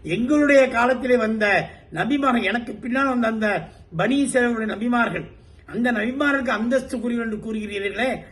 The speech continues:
அப்படி ஒருவரை நீங்கள் சுட்டி காட்ட முடியுமா?" என்று சொல்லும் பொழுது, அந்த மாலமுல் பர்சகிலே இருந்த ஹசரத், ஆ, அபு ஹாமி முகமது கசாலி ரஹ்மத்துல்லாஹி அலைஹி, அல்லாஹு அக்பர்,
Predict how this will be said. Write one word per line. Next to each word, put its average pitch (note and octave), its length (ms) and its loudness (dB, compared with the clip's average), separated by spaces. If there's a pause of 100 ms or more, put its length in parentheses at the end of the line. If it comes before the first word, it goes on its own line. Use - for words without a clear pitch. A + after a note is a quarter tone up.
(120)
அப்படி A#3+ 340 -2
ஒருவரை A3 360 0
நீங்கள் F#3+ 260 -4
சுட்டி A#3+ 260 -6
காட்ட G#3+ 280 -2
முடியுமா?" F#3 640 -4 (200)
என்று E3+ 160 -6
சொல்லும் F3+ 280 -4
பொழுது, G#3 460 2 (260)
அந்த D#3+ 220 -2
மாலமுல் F#3 440 0
பர்சகிலே F3 480 2
இருந்த E3+ 560 2 (320)
ஹசரத், G#3+ 480 2 (380)
ஆ, G3 300 6 (320)
அபு F#3+ 160 2
ஹாமி A#3+ 420 4
முகமது G#3 440 2
கசாலி C#4 460 4
ரஹ்மத்துல்லாஹி G#3 720 -2
அலைஹி, D#3 240 -8 (360)
அல்லாஹு F#3 400 0
அக்பர், D#3+ 340 -2